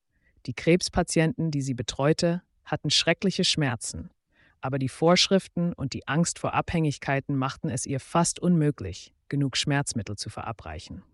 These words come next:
Es ist eine Gratwanderung zwischen Linderung und Suchtgefahr.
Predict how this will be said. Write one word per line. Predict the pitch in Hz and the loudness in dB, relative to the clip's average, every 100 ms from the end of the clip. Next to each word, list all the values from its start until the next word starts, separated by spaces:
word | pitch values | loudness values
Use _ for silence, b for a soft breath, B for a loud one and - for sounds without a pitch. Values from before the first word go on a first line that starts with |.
| _ _ _ _ | _ _ _ _
Es | 147 185 | -4 -2
ist | - | -2
eine | 151 147 131 | 0 0 0
Gratwanderung | 135 160 - 185 185 185 180 180 - | 4 4 6 4 6 6 4 2 0
zwischen | - - 110 | -2 -2 0
Linderung | 123 156 170 165 170 175 180 _ - | 4 6 4 4 2 0 -4 _ -8
und | 139 | -4
Suchtgefahr. | - 143 - 101 - 90 80 | -2 -4 -6 -14 -12 -12 -14